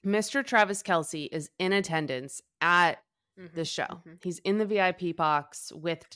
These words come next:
Speaker 1: with Taylor's dad. Okay, first of all, already cute. And then at the end of the
Speaker 2: Adorable.
Speaker 1: show, when she's walking off the stage, he is waiting for her, right outside the tent, waiting for her, hands behind his back,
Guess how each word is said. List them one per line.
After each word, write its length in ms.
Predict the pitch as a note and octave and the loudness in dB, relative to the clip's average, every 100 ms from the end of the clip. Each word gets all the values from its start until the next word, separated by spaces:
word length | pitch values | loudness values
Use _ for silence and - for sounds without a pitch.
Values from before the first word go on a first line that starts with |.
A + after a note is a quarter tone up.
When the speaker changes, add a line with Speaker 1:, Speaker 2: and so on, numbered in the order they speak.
| _ | _
Speaker 1:
with 340 | E3 F3 E3 - | -2 -2 -2 -4
Taylor's 360 | E3+ D#3+ D3 | -4 -2 -4
dad. 280 | - G#2+ B2 _ - | -8 -14 -16 _ -12
Okay, 240 | D#3 C#3+ C#3+ | -10 -8 -8
first 280 | E3 E3 | -8 -6
of 60 | F#3 | -2
all, 260 | F#3 G#3 - - - _ _ - | 0 0 -6 -20 -20 _ _ 2
already 260 | F3 F3+ F3+ | 2 4 0
cute. 240 | D3 B2 _ _ _ _ _ _ _ | -4 -8 _ _ _ _ _ _ _
And 160 | - G3+ | 2 4
then 140 | A3+ | 6
at 80 | B3 | 4
the 100 | A#3+ | 2
end 120 | A#3 | 0
of 40 | B3 | 2
the 60 | |
Speaker 2:
Adorable. 380 | C4+ F#3+ D3 D3+ | 0 2 2 0
Speaker 1:
show, 40 | D3+ _ _ _ _ _ _ - | -6 _ _ _ _ _ _ -4
when 140 | G3+ G3 | -2 -2
she's 280 | - G#3 E3 | -2 -2 -4
walking 600 | D#3+ F3 F3+ F#3+ A#3+ B3 | 0 4 4 4 -2 2
off 240 | A#3 A3+ | 2 2
the 120 | - A3+ | -2 -2
stage, 760 | - E3 C3 - - - - _ _ | -2 -2 -2 -8 -14 -18 -20 _ _
he 160 | - A3+ | -2 2
is 220 | A3+ F#3 | 4 2
waiting 560 | F3 E3+ F3+ F#3 F#3 E3 | -2 0 2 4 2 0
for 260 | - - | -4 -8
her, 360 | - - - D3+ - _ _ | -8 -10 -12 -14 -20 _ _
right 180 | F3+ G#3 | -2 0
outside 340 | C4+ C4 A#3+ G3 | -2 -2 -6 -6
the 60 | |
tent, 300 | - D3+ D#3 _ | -8 -8 -8 _
waiting 360 | - G3 G3 G3+ | -4 0 0 0
for 160 | F#3+ D#3 | -2 -4
her, 280 | C#3+ D#3+ - _ _ _ _ _ | -6 -8 -14 _ _ _ _ _
hands 400 | - B3+ C4 C#4+ | -2 4 4 4
behind 400 | C#4 C#4 B3 A#3 | 4 2 4 0
his 120 | A3+ G#3+ | -2 -2
back, 500 | E3 D3+ F#3+ _ | -2 -2 -6 _